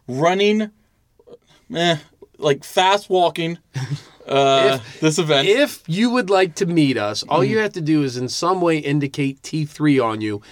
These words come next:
Speaker 2: and we will come and approach you.
Speaker 1: We will come and approach
Speaker 2: It won't be creepy at all.
Speaker 1: No, I mean, and, and by come and approach, I mean this is gonna be at the after party
Speaker 2: Yeah.
Speaker 1: or the before party. Because if you're not at the back of the line, we're not gonna see you.
Speaker 2: Ye-, yeah.
Speaker 1: So,
Speaker 2: Yeah.
Speaker 1: if you're running up front,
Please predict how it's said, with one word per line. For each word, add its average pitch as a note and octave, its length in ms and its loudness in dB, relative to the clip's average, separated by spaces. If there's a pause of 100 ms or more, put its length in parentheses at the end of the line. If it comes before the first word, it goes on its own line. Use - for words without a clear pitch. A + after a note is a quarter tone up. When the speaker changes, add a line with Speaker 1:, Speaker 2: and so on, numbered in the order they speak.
(120)
Speaker 2:
and E3+ 160 2
we A#3+ 80 2
will A#3 140 -2
come F3+ 220 -2
and F#3 80 2
approach G3 380 0
you. D3 60 -2
Speaker 1:
We F#3+ 100 6
will G#3+ 120 2
come G3 220 2
and F#3 100 -2
approach D4+ 160 2
Speaker 2:
It - 20 -
won't B3 200 2
be G#3+ 140 0
creepy B3 460 -2
at B3 100 2
all. D4+ 200 2
Speaker 1:
No, D3 260 2
I E3 120 2
mean, F#3+ 340 0
and, F3+ 340 -2 (140)
and F#3+ 160 2
by F#3+ 140 0
come A#3 260 0
and A3 80 4
approach, G3+ 480 0
I E3 140 2
mean F3+ 160 0
this F#3 160 0
is F3 80 -8
gonna E3+ 180 0
be D#3 140 0
at C#3+ 100 0
the C3 120 -2
after E3+ 280 0
party A3 440 -2 (120)
Speaker 2:
Yeah. D#3 240 0
Speaker 1:
or D#3 160 2
the D#3+ 100 4
before C#3+ 380 -2
party. G2+ 400 -2 (180)
Because D#3+ 260 0
if D#3+ 120 -2
you're F#3+ 100 0
not G#3 220 2
at F#3 60 -6
the F3 80 -2
back F#3 260 0
of D#3+ 60 -6
the D3+ 80 2
line, C#3+ 340 2
we're B2+ 100 0
not D3 220 0
gonna C3 160 -2
see - 200 -8
you. E2 200 -14 (440)
Speaker 2:
Ye-, D3 280 0
yeah. A#2+ 480 2
Speaker 1:
So, A#2+ 600 0
Speaker 2:
Yeah. G2 100 -12 (300)
Speaker 1:
if B2+ 140 -2
you're G3 200 0
running F#3+ 300 0
up E3+ 120 0
front, C#3+ 600 -4